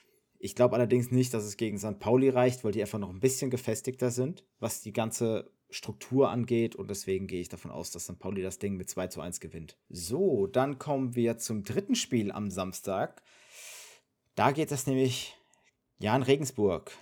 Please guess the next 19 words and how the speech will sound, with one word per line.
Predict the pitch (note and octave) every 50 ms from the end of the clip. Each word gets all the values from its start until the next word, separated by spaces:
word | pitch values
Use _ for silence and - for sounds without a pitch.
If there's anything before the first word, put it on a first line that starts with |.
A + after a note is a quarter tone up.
| _
der | G2+ G2+
Tabellenführer, | A#2 B2 G2+ B2 C3 E3+ F#3+ F3+ - - C3 A#2+ G#2 A2+ A2 G#2+ - -
empfängt | - A#2 A#2+ A2 - - - C3 C3 B2+ C3
den | A#2+ G2+
Tabellenneunten | - A#2+ A#2 A#2 A#2 A#2+ A#2 A2+ A2 A2+ A#2+ C#3 C3+ _ C3 A#2+ - -
Schalke | - - - - A2 A2 B2+ C3 B2+ - B2+
null | A#2+ A#2 A2 A2 G#2+
vier. | - - - - - - - E3 F3 E3+ B2+ G#2 F#2 F2+ - - - - - - - - - _ - - _ _ _
Mersat | - G#2 B2 C#3 E3+ E3 D3
Selim | - C#3+ C#3+ C3+ C#3+ C#3 C3 A#2+
Begovic | A#2+ A#2 B2+ C3+ C#3 D#3+ F3 F3 - - - A2 A2+
hat | B2+ B2 - - _ _ - _ _ _ _ _ _
Jan | - G#2 A#2+ A#2+ B2 A2+
Regensburg | B2 C#3 C#3 C3+ - - C3 B2+ B2 - - - _ _ _
überragend | - D#3 A#2+ C#3 C#3 A2 F#2 G#2+ A#2 A#2 C3 D3+ D3 G2+ G#2+ G2 - - -
eingestellt | G#2 G#2+ G#2 G2+ G#2 - - G#2 G2+ G#2+ - - - _ _
in | - A2+
die | G2+ A2 G#2
Saison. | G#2 G#2 G2+ G2+ G#2 G#2 A2+ C#3+ -